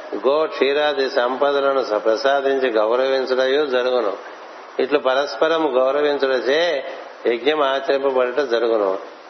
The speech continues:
ఈ యజ్ఞ మార్గమున దేవతలను గౌరవించడం వలననే దేవతలు మిమ్ములను గౌరవించుతున్నారు. అని గీతలో కృష్ణుడు చెప్పినాడు. అటుపైన ధ్రువుడు విష్ణుమూర్తి పాదములకు న-,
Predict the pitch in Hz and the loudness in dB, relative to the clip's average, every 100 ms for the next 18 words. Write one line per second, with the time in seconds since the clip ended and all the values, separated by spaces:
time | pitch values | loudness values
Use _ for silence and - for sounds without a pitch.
0 | - 120 127 123 123 143 139 135 117 117 | -4 0 0 0 0 0 2 0 0 0
1 | 120 117 117 120 135 135 135 123 117 120 | 2 2 2 2 2 0 0 2 2 2
2 | 127 127 123 117 107 110 123 127 131 156 | 2 0 0 2 2 2 2 2 2 0
3 | 175 - - - - - 107 117 135 151 | -2 -6 -12 -14 -18 -18 -4 0 2 0
4 | 151 143 139 131 131 131 131 123 123 131 | 0 0 0 0 2 2 2 2 2 2
5 | 139 139 127 123 127 127 127 120 98 - | 0 0 0 0 2 2 2 0 -4 -8
6 | - - - 120 127 113 127 - 131 139 | -14 -16 -6 -2 -2 0 0 0 0 0
7 | 160 127 117 - 135 127 110 113 104 95 | 0 -2 -2 -2 -2 0 0 0 0 0
8 | 90 95 110 110 98 90 104 160 156 170 | 0 2 2 2 0 -2 -2 0 2 0
9 | 135 - - - - - - - - - | -2 -8 -14 -16 -18 -20 -20 -20 -18 -18
10 | - - - - 123 131 135 156 170 143 | -20 -20 -10 -4 -2 0 0 0 0 0
11 | 139 156 143 123 - 156 165 151 139 131 | 2 2 0 -2 0 0 0 0 0 2
12 | 139 147 147 135 127 117 113 | 2 0 0 0 2 2 0